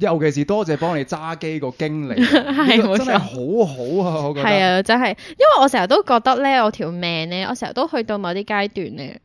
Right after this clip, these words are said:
Speaker 2: 我好迷茫，就會有人出嚟幫我。
Speaker 1: 貴人。
Speaker 2: 真係，我條命入面真係好多㗎，我成日都覺得。
Speaker 1: 我嗰時同你傾，你話你好多係長輩嘅男性嘅貴人。
Speaker 2: 係啊，係啊，即係佢哋係好錫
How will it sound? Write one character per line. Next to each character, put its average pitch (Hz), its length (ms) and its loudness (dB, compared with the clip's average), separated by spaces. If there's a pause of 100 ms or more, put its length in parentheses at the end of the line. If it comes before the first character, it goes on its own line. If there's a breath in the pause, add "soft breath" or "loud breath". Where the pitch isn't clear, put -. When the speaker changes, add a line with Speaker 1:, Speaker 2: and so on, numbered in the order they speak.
(200)
Speaker 2:
我 214 120 -4
好 202 160 -8
迷 196 480 -4
茫， 160 340 -12 (140)
就 196 180 -6
會 180 120 -4
有 175 100 -4
人 165 140 -8
出 226 140 -10
嚟 170 180 -4
幫 165 340 -6
我。 - 260 -14
Speaker 1:
貴 117 180 -4
人。 110 260 -10 (560 loud breath)
Speaker 2:
真 494 100 4 (160)
係， 226 360 2
我 247 100 2
條 247 80 2
命 202 180 -2
入 190 60 -4
面 190 100 -4
真 302 140 -2
係 285 140 0
好 165 180 -4
多 175 260 -4
㗎， 170 140 -10
我 165 80 -6
成 175 140 -8
日 - 20 -6
都 170 160 -6
覺 156 180 -12
得。 147 220 -14 (140)
Speaker 1:
我 156 120 -4
嗰 208 120 -2
時 165 100 -6
同 104 140 -8
你 101 60 -6
傾， 151 260 -8
你 131 100 -6
話 110 120 -6
你 104 180 -8
好 113 180 -6
多 139 160 -6
係 120 140 -10
長 101 440 -14
輩 98 240 -10
嘅 92 220 -16
男 95 100 -16 (200)
性 98 180 -16 (100)
嘅 95 120 -16
貴 101 80 -18
人。 90 100 -14
Speaker 2:
係 202 480 -4
啊， 185 180 -6
係 180 200 -10
啊， - 80 -16 (320 loud breath)
即 - 80 -2 (200)
係 311 60 4
佢 254 60 6
哋 214 200 0
係 202 280 -4
好 185 140 -2
錫 202 340 -2